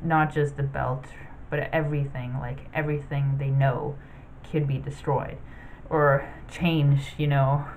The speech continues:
because of this proto molecule. And they do just, just, you know, unite. Um, but I like the drama, I like the tension. Uh, I'm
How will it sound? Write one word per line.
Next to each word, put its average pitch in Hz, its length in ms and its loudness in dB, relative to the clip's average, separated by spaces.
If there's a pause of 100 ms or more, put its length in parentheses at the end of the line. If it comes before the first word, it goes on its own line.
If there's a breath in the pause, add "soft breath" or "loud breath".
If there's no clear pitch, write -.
(200)
because 151 340 2
of 143 80 6
this 139 200 2 (100)
proto 135 200 0
molecule. 135 680 0 (440)
And 139 360 2
they 143 80 -2
do 143 180 -2
just, 269 240 -12
just, 330 120 -10 (100)
you 226 80 -6
know, 233 160 0
unite. 147 480 2 (520 loud breath)
Um, 160 440 8
but 156 200 10
I 160 120 10
like 156 240 8
the 156 40 -4
drama, 147 300 6
I 143 60 8
like 143 200 4
the - 160 -10
tension. 143 600 0 (520 loud breath)
Uh, - 40 2
I'm 143 560 6